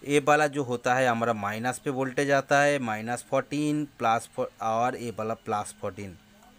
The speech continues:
ये दोनों पे भी हमारा वोल्टेज सेम आ रहा है। मतलब, ये वाला हमारा प्लस फोर्टीन आ रहा है और इस वाला पॉइंट पे हमारा माइनस फोर्टीन आ रहा है। उसके बाद एक वोल्टेज होता है, जो हमारा रेगुलेटर सिस्टम के लिए दिया जाता है, जो हमारा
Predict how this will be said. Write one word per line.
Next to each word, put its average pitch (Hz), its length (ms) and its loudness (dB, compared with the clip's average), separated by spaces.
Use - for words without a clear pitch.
ये 160 120 2
दोनों 156 300 2
पे 165 180 2
भी 165 320 0
हमारा 117 360 2
वोल्टेज 120 560 -4
सेम 113 380 -6
आ 101 100 -4
रहा 98 280 -8
है। 92 120 -12
मतलब, 135 320 2
ये 123 80 2
वाला 123 260 4
हमारा 127 200 2
प्लस 117 500 -2
फोर्टीन 135 640 -2
आ 127 140 4
रहा 143 280 6
है 156 220 2
और 127 380 -2
इस 113 280 -12
वाला 143 140 4
पॉइंट 117 380 -4
पे 147 120 0
हमारा 110 360 -2
माइनस 113 520 -4
फोर्टीन 143 320 -6
आ 104 120 2
रहा 104 240 -2
है। 98 160 -8
उसके 156 320 0
बाद 143 300 4
एक 151 120 2
वोल्टेज 123 400 -2
होता 127 280 2
है, 139 200 2
जो 120 240 -2
हमारा 120 380 2
रेगुलेटर 131 440 -2
सिस्टम 120 400 -6
के 120 100 -6
लिए 117 180 -4
दिया 110 200 -6
जाता 113 300 0
है, 151 220 4
जो 117 200 -2
हमारा 120 280 0